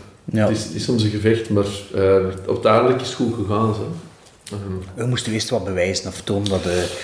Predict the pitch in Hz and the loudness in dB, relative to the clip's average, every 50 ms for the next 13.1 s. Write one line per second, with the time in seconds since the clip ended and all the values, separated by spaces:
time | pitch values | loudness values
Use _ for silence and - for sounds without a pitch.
0 | - - - - - 147 147 165 170 170 165 165 160 147 143 143 147 151 - 113 | -10 -10 -10 -6 0 2 4 4 4 4 2 2 2 2 4 4 4 4 2 2
1 | 104 101 - - - - - - 113 113 113 113 - - - - - - _ _ | -2 -2 -4 -8 -14 -16 -8 -2 0 0 0 0 -2 -10 -16 -18 -20 -20 _ _
2 | _ _ - 113 110 113 113 - - - 131 123 135 131 135 131 135 131 - 139 | _ _ -4 -2 0 0 -2 -4 -8 -6 0 2 2 4 4 4 4 4 4 4
3 | 123 120 113 - 127 110 107 104 110 110 120 120 101 95 92 - 101 95 98 - | 4 4 4 4 2 2 4 4 2 2 2 2 0 0 0 2 2 2 2 2
4 | - 104 98 95 - - 107 - - - - - - - - - 120 113 107 110 | 2 0 0 0 0 -4 -6 -6 -6 -12 -12 -8 -8 -6 -2 0 2 2 2 4
5 | 95 98 120 117 - 110 107 110 104 98 95 104 110 107 104 - - 104 95 87 | 4 2 2 2 2 0 2 2 0 0 0 0 0 0 0 -2 -4 -4 -2 0
6 | 85 98 101 98 92 90 90 92 90 87 - 98 104 107 131 - 127 95 90 - | 2 2 2 2 0 0 0 0 0 -2 -4 -2 -2 -2 -2 -4 -2 -2 -2 0
7 | - 98 - - 107 95 98 98 95 95 - 107 101 98 98 92 90 98 95 95 | 0 0 0 2 0 2 2 2 0 0 -2 -4 -4 -4 -4 -2 -2 0 0 0
8 | 95 90 - 95 92 95 90 - 90 - - 101 98 92 90 101 98 - - 101 | -2 -4 -4 -2 -2 -2 0 -2 -2 -2 0 0 0 0 2 0 0 0 0 -2
9 | - - - - 95 95 98 95 - - - - - - - - - - - - | -2 -2 0 2 2 4 4 2 0 -4 -6 -6 -6 -4 -4 -4 -6 -6 -2 0
10 | 139 151 - - 160 165 160 160 156 156 156 160 131 113 156 156 160 156 156 - | 2 2 2 2 0 2 2 2 2 2 0 -2 0 2 2 2 2 2 0 -4
11 | - - - - - - - 156 156 156 156 151 131 135 147 147 143 139 139 139 | -8 -10 -10 -12 -10 -4 -2 0 0 0 2 0 2 2 2 2 2 2 2 4
12 | 139 139 131 123 131 131 127 127 127 135 143 165 165 - 156 143 139 165 185 - | 2 2 2 2 2 2 2 2 0 0 0 0 0 0 0 2 2 2 0 -2
13 | - - | -4 -8